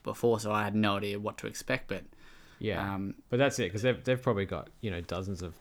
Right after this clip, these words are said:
Speaker 2: projects at any, any
Speaker 1: Yeah.
Speaker 2: one time that they're working on.
Speaker 1: Well, even the guy who said that, um, they were working with, uh, was it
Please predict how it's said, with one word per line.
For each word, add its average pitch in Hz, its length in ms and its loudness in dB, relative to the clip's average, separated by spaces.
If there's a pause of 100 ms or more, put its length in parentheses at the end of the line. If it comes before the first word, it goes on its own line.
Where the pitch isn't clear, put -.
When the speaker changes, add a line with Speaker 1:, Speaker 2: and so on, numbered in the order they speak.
(140)
Speaker 2:
projects 90 400 -4
at 80 120 -8
any, 90 200 -6
any 90 120 -4
Speaker 1:
Yeah. 120 280 4
Speaker 2:
one 90 120 -4
time 95 360 -4
that 80 100 -10
they're 92 140 -4
working 90 280 -6
on. 92 200 -8 (440)
Speaker 1:
Well, 151 200 4
even 170 180 4
the 139 60 6
guy 110 260 4
who 117 220 -2
said 135 360 0
that, - 180 -6 (180)
um, 98 480 -6
they 98 140 -8
were 104 80 -4
working 107 380 2
with, 98 440 -2 (920)
uh, 101 420 -4 (280)
was 113 140 0
it 107 120 -4